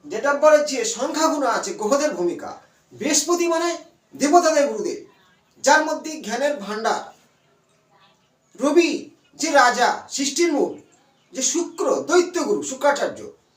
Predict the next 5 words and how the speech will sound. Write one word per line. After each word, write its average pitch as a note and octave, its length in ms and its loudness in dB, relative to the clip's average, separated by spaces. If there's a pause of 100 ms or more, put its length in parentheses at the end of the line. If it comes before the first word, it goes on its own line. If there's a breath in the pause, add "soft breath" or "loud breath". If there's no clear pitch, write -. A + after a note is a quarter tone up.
(380)
যার C#4+ 240 4
মধ্যে C#4+ 240 -4
আছে C#4 200 -2
সুখ, C4 340 -6 (1300)
শান্তি C4 580 -2